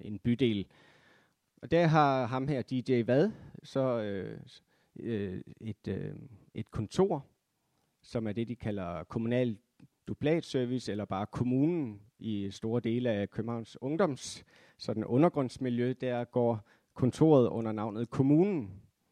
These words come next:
Den slags navne. Så der er altså, når man går ind på kommunen, er der en stank af hash, og der er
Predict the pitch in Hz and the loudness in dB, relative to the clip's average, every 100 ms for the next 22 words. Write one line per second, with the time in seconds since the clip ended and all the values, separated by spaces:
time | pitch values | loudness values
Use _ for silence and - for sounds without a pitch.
0 | _ _ _ _ _ _ _ 95 - 98 | _ _ _ _ _ _ _ -12 -8 -10
1 | - 98 90 123 135 110 - _ _ _ | -6 -4 0 2 0 -4 -18 _ _ _
2 | _ - 135 131 135 147 139 143 131 131 | _ -2 6 8 8 6 6 4 4 2
3 | 131 135 151 151 - 135 143 170 156 117 | 2 2 2 0 -2 0 2 2 2 0
4 | 120 110 107 104 95 - - - - 147 | -2 -4 -6 -8 -12 -18 -16 -8 0 0
5 | - _ 117 101 127 - - - - _ | 0 _ -8 0 0 0 -6 -12 -18 _
6 | _ _ _ _ _ - 104 101 101 92 | _ _ _ _ _ -14 -6 -4 -2 -4
7 | 95 | -6